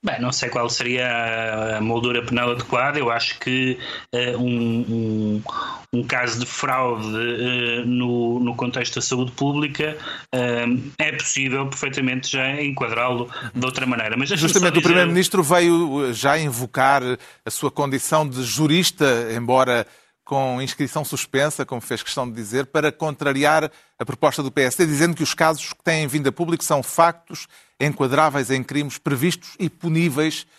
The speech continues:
Speaker 2: de acordo com a legislação penal já em vigor. Tem, eh, ideia de que tipo de legislação é que pode, eh, penalizar os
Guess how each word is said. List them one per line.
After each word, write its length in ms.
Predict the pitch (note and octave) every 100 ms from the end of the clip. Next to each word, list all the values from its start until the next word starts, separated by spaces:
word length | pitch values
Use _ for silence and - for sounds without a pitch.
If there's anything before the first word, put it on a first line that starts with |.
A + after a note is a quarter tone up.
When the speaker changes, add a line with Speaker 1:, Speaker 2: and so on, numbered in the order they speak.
| _ _
Speaker 2:
de 100 | C3
acordo 260 | B2 D3 -
com 240 | C#3 C3
a 100 | B2+
legislação 880 | A#2+ A2 B2 B2+ - C3 C3 B2+ B2+ _ _
penal 560 | A#2 A2+ A2+ A#2 A#2 A2 -
já 340 | A2 A#2+ A#2 A#2
em 100 | A2+
vigor. 380 | A#2 G#2+ G2+ - - _ _ _
Tem, 380 | - G3 F#3+ F#3
eh, 760 | - D3 C3+ C3+ C3 B2+ B2+ - - _ _ _ _
ideia 420 | F#3 C3+ D3+ E3+
de 200 | D3 C#3
que 520 | - - D3+ D3 C#3+ B2+ - _
tipo 300 | E3 E3 D3+
de 240 | A#2+ D3
legislação 580 | D3 C3+ A#2 C3+ C#3+ D#3+
é 60 | D3+
que 80 | -
pode, 600 | D#3+ D#3 C#3+ C3+ C#3 - - - _
eh, 260 | - B2+ B2 - _ _ _
penalizar 840 | F3 E3 F3+ E3+ B2+ B2 C3+ C#3+ C#3+ C3+ D3 _ -
os 540 | B2+ A#2+ A2+ - -